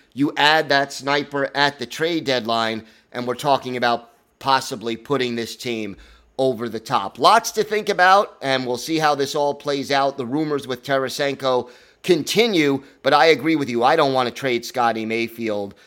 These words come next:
for Tarasenko or for any other deal right now, and I pointed this out on the show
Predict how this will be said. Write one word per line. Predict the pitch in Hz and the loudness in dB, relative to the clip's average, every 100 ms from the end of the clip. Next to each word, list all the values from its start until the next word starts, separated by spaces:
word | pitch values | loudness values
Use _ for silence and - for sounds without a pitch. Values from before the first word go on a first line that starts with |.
| _ | _
for | - 127 | -12 -2
Tarasenko | 156 147 135 147 139 135 131 131 | 2 2 0 -2 -2 0 0 0
or | 131 | -2
for | 120 120 123 | -4 -6 -2
any | 147 139 | 0 2
other | 135 147 139 113 - _ _ | 4 4 2 0 -6 _ _
deal | 113 131 120 107 - _ | -4 0 0 -2 -8 _
right | 117 123 120 | 0 0 0
now, | 120 113 107 107 | -4 -4 -2 0
and | 110 | 0
I | 113 | 0
pointed | 110 143 147 135 113 | -2 -2 -2 -2 -6
this | 123 139 | -4 0
out | 131 127 | 2 4
on | 123 131 | 2 0
the | 123 | -2
show | - 135 127 123 | -2 0 2 0